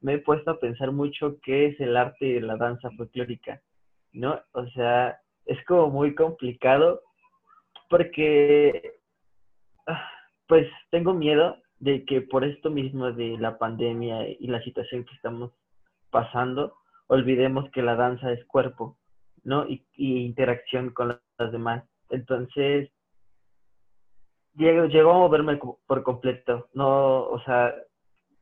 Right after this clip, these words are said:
yo estaba inclinado hacia esa línea, pero ahora no sé. No sé si igual me vaya por la docencia para hacer una reflexión de la danza,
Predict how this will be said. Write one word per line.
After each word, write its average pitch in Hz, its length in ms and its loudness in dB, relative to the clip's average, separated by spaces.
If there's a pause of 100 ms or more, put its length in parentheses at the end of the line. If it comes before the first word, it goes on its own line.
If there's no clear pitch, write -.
(280)
yo 156 100 4
estaba 147 260 0
inclinado 135 520 -4
hacia 135 320 -6
esa 139 140 -6
línea, 151 540 -2
pero 123 280 4
ahora 123 240 4
no 120 240 -6
sé. 165 360 -2
No 131 180 -8
sé 120 220 -8
si 123 160 -12
igual 120 240 -2
me 120 100 -6
vaya 117 260 0
por 110 220 -12
la 110 80 -4
docencia 135 580 -6
para 120 180 -2
hacer 131 160 -8
una 120 140 -4
reflexión 117 560 -12
de 117 80 -6
la 113 100 -8
danza, 131 580 0